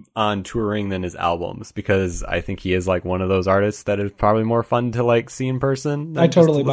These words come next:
Speaker 1: listen
Speaker 2: that.
Speaker 1: to.
Speaker 2: Yeah.
Speaker 1: And to be around a group of drunk people <laughs> listening to him as
Speaker 2: Mm.
Speaker 1: well.
Speaker 2: Mm-hmm.
Speaker 1: Um, uh, Buffett began, Buffett began calling his music drunken Caribbean rock and roll <laughs> as he
Speaker 2: <laughs>
Speaker 1: says on his nineteen seventy-eight live album.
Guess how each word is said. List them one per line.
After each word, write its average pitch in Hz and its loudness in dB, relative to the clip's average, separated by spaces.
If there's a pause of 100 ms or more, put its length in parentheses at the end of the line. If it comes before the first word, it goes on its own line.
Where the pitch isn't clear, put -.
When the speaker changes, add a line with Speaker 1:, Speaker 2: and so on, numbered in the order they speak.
Speaker 1:
listen 139 0
Speaker 2:
that. 139 0
Speaker 1:
to. 143 -2 (180)
Speaker 2:
Yeah. 135 -2 (180)
Speaker 1:
And 110 2
to 110 6
be 120 8
around 120 10
a 120 2
group 120 2
of 113 -6
drunk 127 0
people 127 4
<laughs> - 4
listening 131 6
to - -2
him 139 2
as 156 4
Speaker 2:
Mm. 165 6
Speaker 1:
well. 139 4 (180)
Speaker 2:
Mm-hmm. 160 -4
Speaker 1:
Um, 107 2 (500)
uh, 107 6
Buffett 131 4
began, 117 -2
Buffett 127 2
began 104 -2
calling 110 0
his 104 -4
music 98 -2
drunken 101 -4
Caribbean 104 -2
rock 95 0
and 90 -4
roll 90 0 (160)
<laughs> - -10
as 170 4
he 220 8
Speaker 2:
<laughs> - 8
Speaker 1:
says 123 8
on 123 6
his 113 2
nineteen 120 0
seventy-eight 117 0
live 95 2
album. 90 0